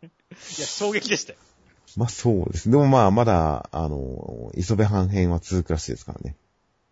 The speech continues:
Speaker 1: まあ、そうだね。<laughs> でもなんか最終的には本当家帰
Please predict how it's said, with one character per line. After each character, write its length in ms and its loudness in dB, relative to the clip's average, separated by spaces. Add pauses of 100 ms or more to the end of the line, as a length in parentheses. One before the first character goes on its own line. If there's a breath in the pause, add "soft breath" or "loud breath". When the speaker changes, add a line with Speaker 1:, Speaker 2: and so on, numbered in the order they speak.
(280)
Speaker 1:
ま 80 -10
あ、 20 -14
そ 160 -10
う 60 -14
だ 800 -20
ね。 80 -16
<laughs> 680 -20
で 60 -12
も 80 -10
な 60 -8
ん 20 -8
か 100 -14
最 200 -2
終 100 -6
的 160 -8
に 120 -4
は 60 -4
本 120 -10
当 80 -16
家 160 -4
帰 140 -2